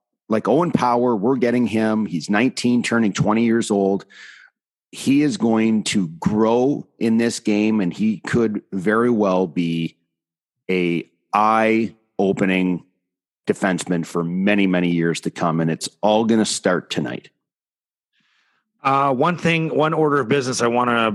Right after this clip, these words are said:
Speaker 2: mention to you before we get on to, uh, Rick Vaive. Um, Evgeny Malkin, four-game suspension for cross-check against Mark Borowiecki. Uh,
Speaker 1: Yeah.
Speaker 2: thoughts on the,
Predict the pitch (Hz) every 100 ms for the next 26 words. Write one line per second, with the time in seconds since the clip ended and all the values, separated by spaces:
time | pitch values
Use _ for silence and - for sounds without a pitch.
0 | 104 117 117 123 127 120 - 117 113 110
1 | 107 - 117 113 107 110 107 107 104 -
2 | 113 104 104 101 - 101 92 92 98 101
3 | 104 98 127 147 - _ _ _ - -
4 | 110 107 104 104 104 101 98 101 _ _
5 | - - 104 _ _ _ _ _ _ _
6 | _ - 131 120 139 123 113 135 110 80
7 | - _ _ _ _ _ - _ _ _
8 | _ _ _ _ - - 143 147 143 143
9 | - 123 - 131 120 113 107 - 113 117
10 | - 131 110 113 104 107 98 107 110 -
11 | 110 104 101 107 - 135 135 131 - _
12 | - 98 101 - 117 120 117 117 117 107
13 | 104 101 95